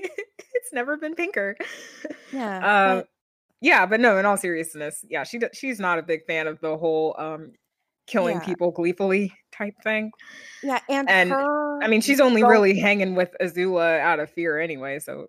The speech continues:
Speaker 1: like, yeah,
Speaker 2: Yeah,
Speaker 1: she's not really
Speaker 2: and
Speaker 1: jazzed about all of
Speaker 2: her
Speaker 1: it.
Speaker 2: going against Azula later, it doesn't come out of left field. She
Speaker 1: No.
Speaker 2: was never happy with what they,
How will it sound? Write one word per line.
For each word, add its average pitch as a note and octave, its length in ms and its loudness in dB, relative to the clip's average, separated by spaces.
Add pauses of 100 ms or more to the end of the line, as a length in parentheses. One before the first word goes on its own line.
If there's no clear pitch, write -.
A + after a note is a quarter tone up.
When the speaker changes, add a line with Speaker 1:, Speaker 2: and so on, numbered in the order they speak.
Speaker 1:
like, - 200 -14
yeah, C#4 200 -8
Speaker 2:
Yeah, - 140 -8
Speaker 1:
she's - 120 -20
not A1 180 -20
really - 140 -10
Speaker 2:
and C4 240 -4
Speaker 1:
jazzed - 240 -12
about C#4 120 -4
all C#4 240 -4
of C4+ 80 -10
Speaker 2:
her C4 40 -14
Speaker 1:
it. G#3+ 320 -20
Speaker 2:
going A3+ 320 -4
against F#3+ 540 -8
Azula F3 420 -8
later, F3 460 -10
it A3 160 -6
doesn't A3+ 280 -4
come B3+ 300 -8
out G3 200 -4
of G3+ 120 -10
left F3+ 240 -6
field. E3+ 440 -10 (480)
She - 80 -10
Speaker 1:
No. E3+ 460 0 (100)
Speaker 2:
was A3 220 0
never A3+ 460 0
happy G#3+ 460 -6
with G3+ 200 -4
what G3 200 -4
they, F#3+ 140 -4